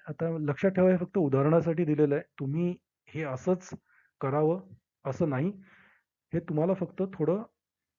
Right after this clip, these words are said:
समजावून देण्यासाठी मी घेतलेलं आहे. तर समजा एक साठ वर्षाचा ओल्ड, अ, श-, साठ वर्षे वयाचा जो आत्ताच रिटायर झालेला आहे किंवा पुढील एक दोन वर्षात रिटायर होतोय असा एखादा माणूस आहे आणि त्याच्याकडे तीस लाख रुपये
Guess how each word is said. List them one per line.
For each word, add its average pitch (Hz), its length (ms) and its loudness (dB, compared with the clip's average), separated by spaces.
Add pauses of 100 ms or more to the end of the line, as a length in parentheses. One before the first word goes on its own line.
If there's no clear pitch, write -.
(240)
समजावून 165 360 4
देण्यासाठी 156 380 0
मी 175 100 -2
घेतलेलं 120 380 0
आहे. - 200 -16
तर 95 60 -8
समजा 185 280 -2
एक 220 120 -2
साठ 190 360 0
वर्षाचा 180 360 2
ओल्ड, 160 380 -2 (180)
अ, 147 160 -4
श-, - 100 -12 (120)
साठ 160 300 -2
वर्षे 160 240 2
वयाचा 135 420 4 (720)
जो 143 80 -2
आत्ताच 175 380 2
रिटायर 151 320 4
झालेला 147 300 4
आहे 147 80 6
किंवा 151 160 0
पुढील 147 220 -2
एक 131 140 2
दोन 147 140 -2
वर्षात 143 260 -2
रिटायर 143 360 -2
होतोय 135 340 -2
असा 123 260 -4
एखादा 147 260 -2
माणूस 135 300 -2
आहे 143 100 2
आणि 151 120 -4
त्याच्याकडे 156 360 -4
तीस 175 320 -6
लाख 160 160 2
रुपये 147 260 0